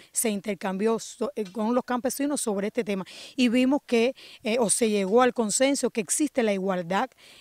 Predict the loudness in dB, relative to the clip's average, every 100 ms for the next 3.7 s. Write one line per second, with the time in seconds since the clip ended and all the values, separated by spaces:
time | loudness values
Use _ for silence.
0 | -8 -2 0 2 2 2 2 2 2 2
1 | 2 2 2 0 0 0 -2 -4 -4 -2
2 | -4 -6 -10 -6 -2 4 4 6 2 2
3 | 2 0 0 0 0 0 -2